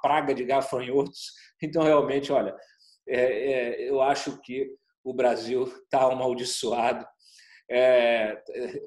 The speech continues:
vamos, a gente não sei o que faz, a gente reza, o que que faz, mas assim, só faltava, já, já, já não basta a praga da corrupção, a praga da incompetência, agora tem praga de gafanhoto chegando aqui no país. Realmente,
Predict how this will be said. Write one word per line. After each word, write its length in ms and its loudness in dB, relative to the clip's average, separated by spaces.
vamos, 280 -2
a 40 0
gente 160 0
não 100 -2
sei 220 0
o 60 -6
que 220 -6
faz, 360 0
a 40 -10
gente 260 -10
reza, 320 0
o 80 -8
que 100 -10
que 180 -8
faz, 320 0
mas 120 -2
assim, 200 -8
só 240 0
faltava, 640 2
já, 180 -2
já, 220 -2
já 140 -4
não 160 -4
basta 280 2
a 80 -6
praga 280 2
da 100 2
corrupção, 640 -2
a 80 0
praga 380 2
da 80 2
incompetência, 880 0
agora 300 2
tem 300 -4
praga 300 4
de 120 -2
gafanhoto 1120 0
chegando 580 0
aqui 200 -2
no 160 -8
país. 340 -4
Realmente, 560 -4